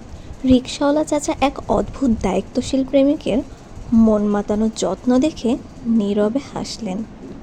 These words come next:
রিকশা নিয়ে সেখান থেকে চলে যেতেই রাত্রি বুঝল, নিভ্রাণ ভাড়া দিয়ে দিয়েছে। লোকটার কাছে দিনকে দিন ঋণী হয়ে যাচ্ছে সে। প্রেমের ঋণ,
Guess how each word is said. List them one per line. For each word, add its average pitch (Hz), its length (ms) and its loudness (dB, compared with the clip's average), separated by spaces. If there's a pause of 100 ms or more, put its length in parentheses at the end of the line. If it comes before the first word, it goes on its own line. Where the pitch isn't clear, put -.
(500)
রিকশা 202 360 0
নিয়ে 247 220 6
সেখান - 440 -2
থেকে 262 240 0
চলে 208 340 0
যেতেই 233 440 0 (200)
রাত্রি 185 440 -4
বুঝল, 202 380 -2 (680)
নিভ্রাণ 240 580 4
ভাড়া 196 320 0
দিয়ে 202 220 0
দিয়েছে। - 480 -4 (1500)
লোকটার 247 500 6
কাছে 294 320 2
দিনকে 233 440 2
দিন 254 300 6
ঋণী 220 460 6
হয়ে 202 300 4
যাচ্ছে 202 440 0
সে। - 280 -2 (1120)
প্রেমের 262 560 8
ঋণ, 262 220 8